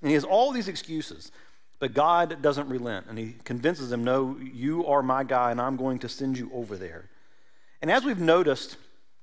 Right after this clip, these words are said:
throughout the, just the beginning part of this story, God has this habit for picking the least qualified people who have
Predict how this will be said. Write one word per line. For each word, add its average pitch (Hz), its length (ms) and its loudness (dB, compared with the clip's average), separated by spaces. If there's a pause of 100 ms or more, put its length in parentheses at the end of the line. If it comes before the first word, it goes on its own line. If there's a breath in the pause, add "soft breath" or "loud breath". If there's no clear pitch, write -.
(260)
throughout 151 440 2
the, 135 140 2
just 139 220 -8
the - 40 -14
beginning 143 380 -2
part 151 320 4
of 117 140 -6
this 117 120 -8
story, 143 420 -4 (120)
God 226 240 0
has 196 540 -4 (200 loud breath)
this 147 200 -2
habit 127 600 -6 (600 soft breath)
for 147 160 -4
picking 160 760 -2
the 139 100 4
least 208 380 0
qualified 196 640 2
people - 360 -12 (520 soft breath)
who 147 100 0
have 139 340 4